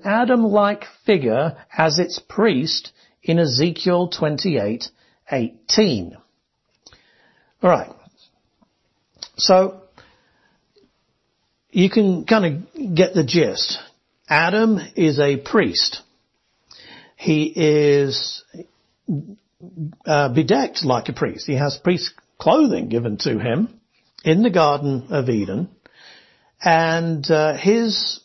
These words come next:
job is to kind of guard the sanctuary of God, the dwelling, the dwelling place of God. I might say this. If the Garden of Eden, and of course they say Eden,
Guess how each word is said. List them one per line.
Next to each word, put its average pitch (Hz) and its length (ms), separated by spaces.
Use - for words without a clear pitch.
job 143 520
is 160 380
to 160 300
kind 175 200
of 147 300
guard 139 340
the 147 80
sanctuary 135 960
of 143 200
God, 120 260
the 139 80
dwelling, 143 460
the 165 100
dwelling 123 360
place 123 300
of 156 100
God. 131 380
I 196 60
might 214 240
say 147 220
this. 131 320
If 233 240
the 269 100
Garden 190 420
of 143 200
Eden, 156 480
and 135 140
of 120 120
course 139 240
they 151 140
say 135 240
Eden, 131 640